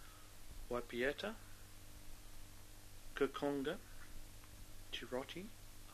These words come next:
Hyde, Rockenpilla, the Gapuna, uh, to Middlemarch.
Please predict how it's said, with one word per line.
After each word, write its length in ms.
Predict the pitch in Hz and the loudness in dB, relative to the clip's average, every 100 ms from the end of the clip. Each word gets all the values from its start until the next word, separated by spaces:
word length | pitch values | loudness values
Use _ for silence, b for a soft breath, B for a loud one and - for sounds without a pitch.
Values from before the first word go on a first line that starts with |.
| - | 2
Hyde, 460 | 123 123 123 143 - - | 4 4 4 0 -4 4
Rockenpilla, 640 | 151 180 127 110 123 107 131 - - - - - - - - - - - - - - - | 8 8 6 2 0 0 -2 -4 -6 -4 -4 -4 -6 -8 -8 -8 -8 -8 -8 -8 -6 -2
the 80 | |
Gapuna, 600 | 110 123 - 127 160 185 269 B B B B B - - - 131 | 6 6 4 2 4 4 2 B B B B B -10 -10 -4 -2
uh, 80 | 123 | 0
to 100 | - | 4
Middlemarch. 680 | 151 139 113 101 98 - - | 4 6 4 2 -4 -4 -4